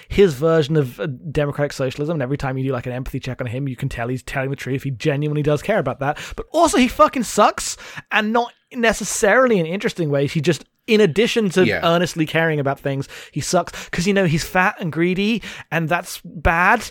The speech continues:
Speaker 2: Yeah.
Speaker 1: <laughs>
Speaker 2: So there's, so Everett Clare is leader of the union, and his thing is that, yeah, he believes in what he's talking about. He wants to create, like, a,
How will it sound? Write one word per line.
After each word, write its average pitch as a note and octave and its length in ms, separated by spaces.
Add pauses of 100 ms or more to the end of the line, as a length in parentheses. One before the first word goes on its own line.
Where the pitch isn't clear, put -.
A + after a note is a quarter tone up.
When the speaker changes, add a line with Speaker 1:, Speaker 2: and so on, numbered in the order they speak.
(140)
Speaker 2:
Yeah. D3 440
Speaker 1:
<laughs> C#3 60
Speaker 2:
So G3 120
there's, G3+ 320
so A3 180
Everett A#3 320
Clare D#3 300
is B2 140
leader B2+ 240
of A2+ 60
the G#2 80
union, F#2 400
and F#2+ 140
his G#3 220
thing A2 400
is F#2+ 600
that, G2+ 220
yeah, G#2 180
he A2 100
believes B2 400
in A3+ 60
what A#3 60
he's A3+ 100
talking A#2 200
about. A2 140
He G2+ 100
wants B2+ 300
to D3 120
create, A#2 300
like, A2 200
a, F#2+ 160